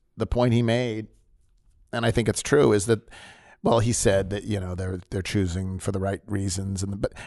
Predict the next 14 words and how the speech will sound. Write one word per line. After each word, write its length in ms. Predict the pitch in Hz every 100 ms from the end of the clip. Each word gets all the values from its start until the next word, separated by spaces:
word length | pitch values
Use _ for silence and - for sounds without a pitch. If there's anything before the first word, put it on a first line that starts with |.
| -
but 60 | 160
what 120 | 208
it 100 | 208
means 400 | 151 190 170 123
is 200 | - 120
that 200 | 107 113
the 80 | 120
program 720 | - - 165 170 135 123 117 113
and 160 | 107
Mike 440 | 107 113 110 101 -
have 200 | 117 117
enough 220 | 110 98
credibility 680 | - 117 101 107 113 127 139
now 440 | 139 147 156 165